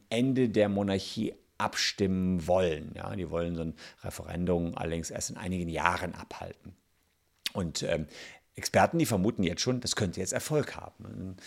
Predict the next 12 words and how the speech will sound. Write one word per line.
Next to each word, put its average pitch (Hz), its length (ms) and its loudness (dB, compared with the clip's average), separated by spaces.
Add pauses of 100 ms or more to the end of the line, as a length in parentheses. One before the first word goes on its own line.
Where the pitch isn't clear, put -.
(300)
Ähm, - 420 -12 (300)
könnte 98 260 -10
man 92 220 -2
da 92 340 6 (140)
sich 117 200 -4
durchsetzen. - 540 -4
Großbritannien 113 720 4 (320)
gilt 123 540 8
aktuell 104 480 4
als 107 220 4
die 101 220 -4
älteste 139 840 4